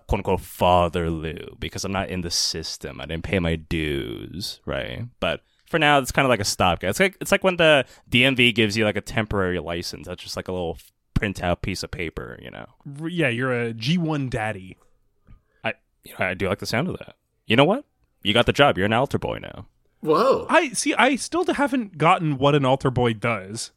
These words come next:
Speaker 2: That was never explained.
Speaker 3: Also, I,
Speaker 1: That is
Speaker 3: Griff,
Speaker 1: so
Speaker 3: I don't
Speaker 1: cool.
Speaker 3: wanna speak for Griffin, but I don't know if he's gonna, uh, accept any job with that's so hazy on where he'll be working. <laughs>
Speaker 1: It's in the tick-infested valley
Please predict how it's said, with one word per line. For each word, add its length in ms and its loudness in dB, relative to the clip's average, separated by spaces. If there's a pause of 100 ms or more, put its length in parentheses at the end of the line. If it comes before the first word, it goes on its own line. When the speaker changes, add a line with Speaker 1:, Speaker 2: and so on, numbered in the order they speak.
(140)
Speaker 2:
That 140 2
was 120 2
never 240 2
explained. 500 -12 (420)
Speaker 3:
Also, 300 8
I, 80 2
Speaker 1:
That 120 -2
is 80 -4
Speaker 3:
Griff, 240 4
Speaker 1:
so 140 2
Speaker 3:
I 60 8
don't 100 4
Speaker 1:
cool. 80 4
Speaker 3:
wanna 100 2
speak 180 -2
for 80 -4
Griffin, 280 2
but 100 2
I 40 4
don't 180 4
know 80 6
if 80 2
he's 140 4
gonna, 300 2 (140)
uh, 180 0
accept 340 -4
any 220 0
job 500 2
with 200 0
that's 180 2
so 240 4
hazy 340 0
on 160 2
where 240 4
he'll 140 0
be 80 -2
working. 640 -2
<laughs> 40 -20 (1600)
Speaker 1:
It's 420 6 (120)
in 240 6
the 120 8
tick-infested 1300 2
valley 960 4